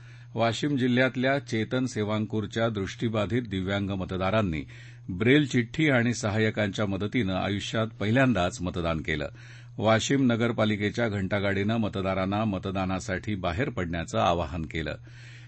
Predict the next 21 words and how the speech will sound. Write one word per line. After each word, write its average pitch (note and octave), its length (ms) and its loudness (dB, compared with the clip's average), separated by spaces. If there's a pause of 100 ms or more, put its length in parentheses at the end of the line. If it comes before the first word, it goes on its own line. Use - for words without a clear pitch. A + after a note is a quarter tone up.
हिंगोली D3 400 6
जिल्ह्यात D3+ 460 4
वसमत A#2+ 400 0
इथे C3 320 2
नव्वद B2+ 480 2
वर्षाच्या A#2 580 2
एका G#2 240 2
महिलेनं G2 460 2 (420)
आज A#2+ 300 6
मतदान B2+ 500 2
केंद्रावर G#2+ 520 2
जाऊन F#2 540 0
आपलं G#2 400 0
मतदानाचं G2 760 0
कर्तव्य F2 500 -4
बजावलं. D#2+ 500 -2 (480)
परभणीमध्ये A#2+ 640 4
जिल्हा G#2+ 520 2
पॅथॉलॉजी G#2+ 760 -2
लॅब G2 240 0
असोसिएशन A2+ 840 -2